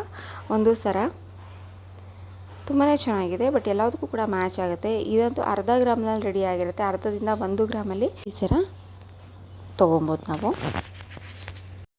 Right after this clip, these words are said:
ಮುಂದಿನ ವಿಡಿಯೋದಲ್ಲಿ ಒಂದರಿಂದ ಐದು ಗ್ರಾಮ್‌ನಲ್ಲಿ ನಾವು ಯಾವ ರೀತಿ ಚೈನ್ ಕಲೆಕ್ಷನ್ಸ್‌ನ ತೊಗೋಬೋದು ಅನ್ನೋದನ್ನು ಕೂಡ ನಾನು ನಿಮಗೆ ಅಪ್ಲೋಡ್ ಮಾಡ್ತೀನಿ. So ಈ ವಿಡಿಯೋನ ನಿಮ್ಗೆ ಯಾರಿಗೆ ಅವಶ್ಯಕತೆ ಇರುತ್ತೆ ಅವ್ರಿಗೂ ಕೂಡ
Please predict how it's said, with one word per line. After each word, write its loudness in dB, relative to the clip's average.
ಮುಂದಿನ 4
ವಿಡಿಯೋದಲ್ಲಿ 4
ಒಂದರಿಂದ 2
ಐದು 2
ಗ್ರಾಮ್‌ನಲ್ಲಿ 0
ನಾವು -2
ಯಾವ -2
ರೀತಿ -2
ಚೈನ್ 0
ಕಲೆಕ್ಷನ್ಸ್‌ನ -2
ತೊಗೋಬೋದು -2
ಅನ್ನೋದನ್ನು -4
ಕೂಡ -4
ನಾನು -2
ನಿಮಗೆ -6
ಅಪ್ಲೋಡ್ -12
ಮಾಡ್ತೀನಿ. -4
So 2
ಈ -4
ವಿಡಿಯೋನ 0
ನಿಮ್ಗೆ 0
ಯಾರಿಗೆ 2
ಅವಶ್ಯಕತೆ -2
ಇರುತ್ತೆ -6
ಅವ್ರಿಗೂ -6
ಕೂಡ -6